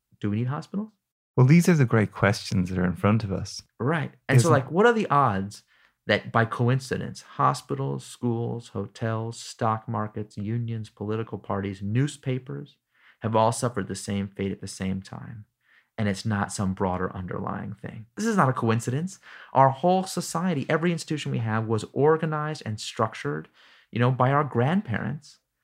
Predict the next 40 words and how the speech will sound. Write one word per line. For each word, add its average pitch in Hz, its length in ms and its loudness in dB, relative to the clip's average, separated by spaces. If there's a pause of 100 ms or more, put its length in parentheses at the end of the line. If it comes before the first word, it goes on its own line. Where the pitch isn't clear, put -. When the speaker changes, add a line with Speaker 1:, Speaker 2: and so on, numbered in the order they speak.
(180)
Speaker 1:
for 123 180 4
a 131 60 2
very 113 320 0
specific 123 600 -8
purpose. - 540 -8 (340)
And 127 200 -2
now 135 180 2
the 127 100 0
world 123 340 0
has 180 120 -8
changed 113 400 -6
around 98 320 -4
us, 165 140 -8
and 117 100 -2
we've 131 160 0
been 110 260 0
especially 107 440 -4
neglectful 98 880 -4
grandchildren, 101 760 0
so 98 300 -6
we, 104 140 -4
we 98 260 -4
share 107 240 2
the 101 80 0
blame 98 340 0
in 95 60 -2
this 95 160 -6
for - 140 -10
sure, - 180 -2
but 143 120 2
that 123 100 -2
the 107 80 -2
world 127 240 0
has 165 100 -8
changed, 117 400 -8 (240)
and 123 160 2
we 143 80 4
have 156 160 0
not 156 320 0
understood 131 480 -2